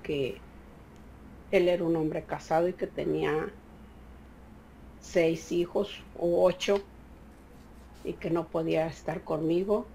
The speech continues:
Y entonces yo lloraba demasiado y decía que no podía tener entonces al,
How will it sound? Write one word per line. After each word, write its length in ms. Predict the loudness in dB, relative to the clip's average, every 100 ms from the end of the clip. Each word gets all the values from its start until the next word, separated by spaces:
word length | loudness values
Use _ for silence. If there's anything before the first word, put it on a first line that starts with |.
| -20 -20 -20 -20 -20 -6
Y 320 | -4 -2 0
entonces 540 | -2 0 -2 0 -2
yo 380 | 0 0 0 -4 -2
lloraba 500 | 0 4 4 4 2
demasiado 680 | 0 -4 -6 -4 -2 0 0
y 40 |
decía 560 | -2 -6 -6 -2 0 -2
que 140 | -2
no 160 | -2 -2
podía 380 | 0 0 0 -4
tener 360 | -2 0 0
entonces 600 | -2 -4 -6 -6 -16 -6
al, 180 | -4